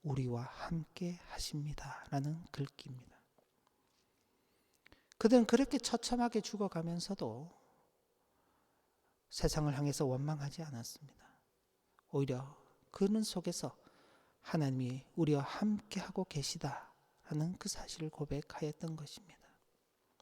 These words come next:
그러나 하나님을 두려워하지 않는 곳에서는요,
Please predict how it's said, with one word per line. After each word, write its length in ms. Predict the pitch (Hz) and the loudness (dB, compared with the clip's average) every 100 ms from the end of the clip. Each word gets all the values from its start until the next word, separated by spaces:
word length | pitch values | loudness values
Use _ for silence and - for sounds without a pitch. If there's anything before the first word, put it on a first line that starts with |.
| _ _ _ _ _ _ _ _ _ _ - | _ _ _ _ _ _ _ _ _ _ -14
그러나 240 | - 165 147 | 0 4 4
하나님을 540 | - 180 175 175 180 | 4 6 6 6 4
두려워하지 520 | - 196 202 190 196 214 | 4 6 6 6 4 2
않는 220 | 170 165 | 0 -2
곳에서는요, 680 | 180 - 185 214 190 123 | -2 -4 -4 -2 -4 -4